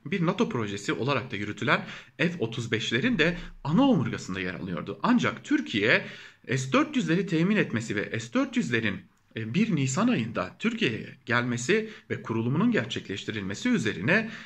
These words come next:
F otuz beş projesinden Türkiye ki ana aktörlerinden biri olmasına rağmen çıkarıldı ve Türkiye'ye F otuz beşler teslim edilmedi. Amerika Birleşik Devletleri S dört yüzler konusunda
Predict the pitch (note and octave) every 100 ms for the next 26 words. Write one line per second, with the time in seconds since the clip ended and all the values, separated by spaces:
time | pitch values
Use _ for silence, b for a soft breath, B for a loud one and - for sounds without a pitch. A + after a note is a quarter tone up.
0 | B - B3 - - A#2+ G#2 - F3+ E3
1 | A2+ - A#2+ F#3 F3+ A3+ - - G2+ -
2 | A2 - - A2 D#3+ C3 C3 G2+ - G#2
3 | F#2+ G2 D3 F3 C3 A2 G2+ - G2 C3
4 | A2 - - - F#3 F3+ F3 G3 G3+ G3+
5 | - C#3 F3 F3 B B - C4+ G3+ -
6 | F#2 - E3 C#3+ G#2+ - G#2 C#3 F3 A#2+
7 | - F#2+ F#2 G2+ E2+ E2+ - - A2 C#3+
8 | C#3 B2 F2 - A#3+ G#3+ G#2+ F2+ - -
9 | _ _ G#2+ - F#3 G3+ D3 G2+ - G#2
10 | E2+ - F#2+ A3 A3